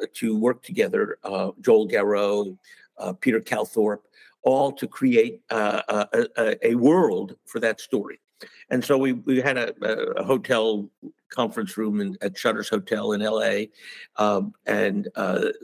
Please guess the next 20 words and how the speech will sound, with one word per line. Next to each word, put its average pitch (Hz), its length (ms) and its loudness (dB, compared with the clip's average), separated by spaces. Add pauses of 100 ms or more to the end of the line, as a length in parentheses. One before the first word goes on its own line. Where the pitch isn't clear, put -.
for - 140 0
about 104 320 0
four 135 160 6
days. 113 340 0 (640)
And, 113 440 0
uh, 113 220 2
each - 220 2
day, 113 240 0
Stephen, 120 680 0 (340)
uh, 104 240 4
the 98 120 -6
producers, 117 960 2
uh, 101 160 -2
the 98 140 -4
script - 360 0
writers, 113 560 2
the 110 140 -2
art 127 240 2
director, 113 580 0
Alex 107 340 -2